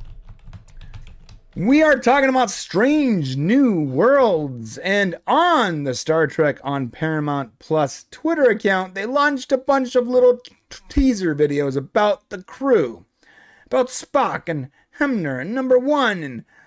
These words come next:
yada, yada, yada, and we are going to talk about those now. But before we do, please hit that subscribe button, because I know for a fact a bunch of you people are not subscribed, and we need them subscribers. We need them subscribers.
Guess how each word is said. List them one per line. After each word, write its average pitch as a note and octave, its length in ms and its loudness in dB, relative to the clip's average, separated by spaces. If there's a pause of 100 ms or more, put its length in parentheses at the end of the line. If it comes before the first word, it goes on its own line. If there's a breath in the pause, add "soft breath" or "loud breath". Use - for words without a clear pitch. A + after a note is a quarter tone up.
(580 soft breath)
yada, A#3 520 2
yada, A3 420 0
yada, A3+ 420 0
and D3 380 -4
we A#3 320 -2
are G3 180 0
going F3 480 -4
to C#3 140 -8
talk F3+ 360 -4
about D3+ 420 -2
those C#3 300 -4
now. F3 360 -2
But D3+ 80 0
before D#3 340 -2
we F3 120 0
do, G#3 300 -2
please A#3 520 -4 (180 soft breath)
hit B3 380 2
that G#3 260 0
subscribe A#3+ 640 0
button, F3 220 0
because E3+ 180 -4
I F#3 80 0
know A3+ 380 0
for A3+ 160 -2
a G#3 160 0
fact F#3 400 0
a - 20 -6
bunch C3 320 -8
of C3 60 -12
you B2+ 120 -8
people C#3 320 -4
are D#3+ 160 0
not F#3 280 -2
subscribed, A3+ 560 0 (200 loud breath)
and C#4+ 160 -6
we E4+ 100 -2
need E4+ 120 -2
them E4+ 140 -4
subscribers. E4+ 640 0
We G#3+ 120 -10
need A#3 360 -2
them G3+ 260 0
subscribers. G3+ 680 -2